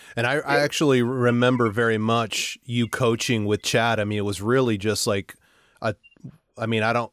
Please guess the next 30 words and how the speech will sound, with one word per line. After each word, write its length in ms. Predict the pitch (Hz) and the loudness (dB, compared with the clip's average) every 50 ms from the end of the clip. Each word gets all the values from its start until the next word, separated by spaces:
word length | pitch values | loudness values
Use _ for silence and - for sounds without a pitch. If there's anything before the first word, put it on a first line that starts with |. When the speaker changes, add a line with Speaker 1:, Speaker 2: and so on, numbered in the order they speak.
| _ | _
Speaker 1:
I 100 | 120 120 | -2 -2
don't 140 | 123 131 120 | 0 0 0
remember 460 | 123 120 117 117 120 123 120 120 113 | 2 2 2 2 2 2 2 2 0
Chad's 340 | 101 - - 120 110 107 92 | 0 0 0 0 0 0 -2
brother 460 | 92 85 113 113 110 113 120 120 120 | -6 -2 0 2 2 2 2 2 2
as 140 | 123 117 117 | 2 2 0
much 480 | 131 127 127 131 139 - - - - - _ _ _ _ _ _ _ _ _ _ - | 0 0 2 0 0 -2 -6 -8 -8 -10 _ _ _ _ _ _ _ _ _ _ -6
as 240 | 120 113 113 107 | -2 -2 0 0
I 140 | 117 110 110 | 0 0 0
do, 380 | 104 98 110 113 113 113 110 113 | 0 0 0 2 2 2 2 2
Speaker 2:
Right. 160 | 107 107 - - | 0 -2 -4 -4
Speaker 1:
you 120 | 131 123 | -2 -2
know, 100 | 113 104 | 0 0
now 240 | 104 107 107 110 110 | 0 0 0 0 0
in 80 | 110 107 | 0 -2
the 60 | 98 | -2
later 300 | 101 104 104 104 110 117 | -2 -2 0 0 0 0
years, 440 | 113 113 120 120 127 135 143 139 - | 0 0 0 2 2 0 0 -2 -2
but 320 | - 117 107 101 98 - _ _ _ _ _ _ _ _ _ _ _ _ _ _ _ - | 0 2 2 2 0 -4 _ _ _ _ _ _ _ _ _ _ _ _ _ _ _ -4
it 80 | 120 | 0
was 200 | 113 120 117 - | 0 0 0 0
really 300 | 107 113 131 165 160 127 | 2 2 2 4 2 2
just 240 | - 113 110 - - | 0 -2 -4 -4 -2
you 200 | 113 117 127 123 | 0 0 2 2
and 120 | 110 98 | 0 0
him, 260 | 85 107 131 147 139 107 | -2 -2 0 0 0 0
it 80 | 87 | -2
seemed 320 | - - - 107 104 101 98 | -4 -4 -4 -4 -4 -4 -4
like. 440 | 95 95 92 98 98 - - - _ _ _ _ _ _ _ _ _ _ _ | -4 -4 -4 -4 -6 -10 -12 -18 _ _ _ _ _ _ _ _ _ _ _
And, 540 | - 120 113 113 110 110 110 110 110 104 113 | -4 -2 0 0 0 0 0 0 -2 -4 -6